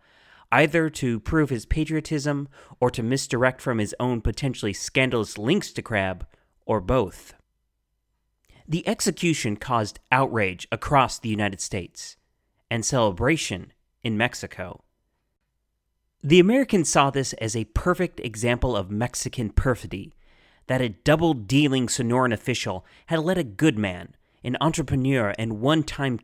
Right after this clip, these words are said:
candidate for the U S Senate, into being cut down for no justifiable reason.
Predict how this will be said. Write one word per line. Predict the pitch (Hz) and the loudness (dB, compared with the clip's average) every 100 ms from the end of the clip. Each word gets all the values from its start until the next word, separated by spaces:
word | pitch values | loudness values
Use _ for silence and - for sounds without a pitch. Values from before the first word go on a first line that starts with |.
| - | -10
candidate | - 160 127 107 - | -4 -2 0 -2 -6
for | - 120 | -6 -4
the | 113 | -2
U | 120 | 0
S | 107 - | 0 -2
Senate, | 131 110 - - _ _ | -4 -4 -8 -18 _ _
into | - 127 | -6 -2
being | 123 113 | 0 -2
cut | - - - 101 | -2 -4 -4 -2
down | 113 104 | -4 -4
for | 92 - 104 | -6 -6 -4
no | 101 120 107 92 - | 0 0 0 -4 -8
justifiable | 107 107 - - 110 92 90 | -6 -6 -6 -2 -2 -2 -6
reason. | 90 101 92 92 | -8 -8 -8 -14